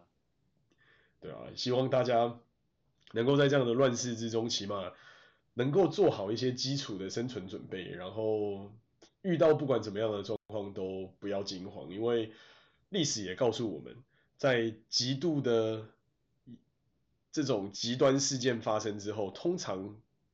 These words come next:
赢回来人类的一些事，一些，一些状况是，就会开始又是重新建设，就会开始又是一个新的循环的开始，就会又是开始一些新的机会的展现。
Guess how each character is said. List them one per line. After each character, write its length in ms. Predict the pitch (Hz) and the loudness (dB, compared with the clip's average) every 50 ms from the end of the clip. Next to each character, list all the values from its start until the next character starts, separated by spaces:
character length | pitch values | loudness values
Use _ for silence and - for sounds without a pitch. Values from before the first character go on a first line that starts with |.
| _ _ _ _ | _ _ _ _
赢 280 | 117 113 120 135 139 135 | -6 -4 -2 -2 0 0
回 160 | 131 120 123 | 0 2 4
来 160 | 123 113 110 | 4 4 2
人 320 | 110 107 110 113 110 107 | 2 -2 -4 -4 -2 0
类 160 | 120 131 120 107 | 0 0 0 0
的 80 | 104 | 0
一 140 | 101 101 101 | -2 -2 -2
些 180 | - 113 104 104 | -2 -4 -4 -4
事， 260 | 104 117 117 110 - - | -4 -6 -8 -6 -4 -2
一 80 | 135 | -2
些， 240 | 131 - 120 117 113 | 0 0 0 0 0
一 100 | 135 131 | -2 -2
些 160 | 117 127 117 | -2 -2 -2
状 180 | 113 135 117 107 | 0 0 -2 -2
况 240 | 107 120 110 104 101 | -2 -4 -4 -4 -4
是， 280 | 104 107 104 104 101 - - - - - _ _ _ _ _ | -6 -6 -8 -8 -8 -12 -18 -20 -20 -20 _ _ _ _ _
就 160 | - - 147 | 0 2 4
会 100 | 131 139 | 4 4
开 160 | - - 123 113 | 2 0 -2 -4
始 120 | 104 95 | -4 -4
又 180 | 87 95 98 98 | -6 -6 -6 -6
是 100 | 107 107 | -6 -8
重 200 | - - 101 95 | -10 -10 -8 -8
新 180 | 107 107 101 | -8 -8 -6
建 160 | 107 104 95 | -6 -6 -6
设， 140 | 90 98 98 | -6 -6 -6
就 120 | 98 117 113 | -2 -2 0
会 120 | 120 117 | 0 0
开 120 | - 110 | -2 -4
始 120 | 104 101 95 | -4 -4 -6
又 100 | 90 95 | -8 -8
是 140 | 98 107 92 | -8 -8 -8
一 40 | |
个 120 | 90 90 - | -8 -8 -8
新 160 | - 104 98 | -8 -8 -8
的 100 | 92 90 | -10 -12
循 180 | - - 65 - | -12 -12 -14 -14
环 140 | - 64 | -12 -12
的 80 | - 78 | -12 -12
开 180 | - - 90 90 | -10 -10 -8 -8
始， 160 | - - - | -10 -12 -8
就 140 | - - 131 | -4 -2 0
会 160 | 123 131 120 | 0 0 0
又 240 | 120 127 - 131 123 | -2 -2 -2 -2 -2
是 120 | 113 123 | -2 -4
开 160 | 113 120 110 101 | -2 -2 -4 -4
始 120 | 101 95 | -4 -6
一 60 | 92 | -8
些 300 | 98 107 101 98 98 98 - - - - - - _ _ - | -6 -4 -4 -4 -6 -8 -12 -20 -20 -20 -20 -20 _ _ -4
新 180 | - 143 143 | 0 2 2
的 120 | 139 120 113 | 2 2 0
机 280 | 117 - - 131 135 | 0 -2 0 0 0
会 220 | 135 139 139 117 110 | 0 2 0 0 0
的 340 | 98 92 92 92 90 104 - _ _ _ _ _ _ _ _ _ _ _ _ _ _ - | -2 -4 -6 -6 -8 -10 -12 _ _ _ _ _ _ _ _ _ _ _ _ _ _ -6
展 220 | - 101 87 90 | -6 -6 -6 -6
现。 280 | 92 - 117 104 92 | -6 -4 -4 -4 -4